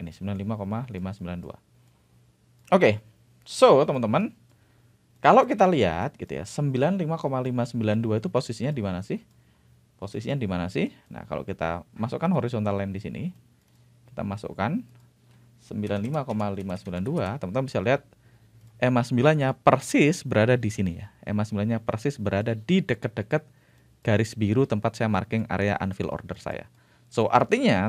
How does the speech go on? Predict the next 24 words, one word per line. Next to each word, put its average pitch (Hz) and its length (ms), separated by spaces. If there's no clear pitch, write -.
teman-teman, 101 400
sekarang 123 680
saya 135 320
punya 120 500
banyak 131 400
kemungkinan 135 640
benarnya, 101 540
oke? 113 400
Kemungkinan 110 400
benarnya 117 320
cukup 101 320
banyak. 90 160
Oke, 120 240
kita - 240
hitung 147 240
aja. 139 240
Apa 175 240
aja 151 100
kemungkinan 120 380
benar 107 240
kita? 104 160
Yang 131 240
pertama, 113 480
teman-teman, 101 480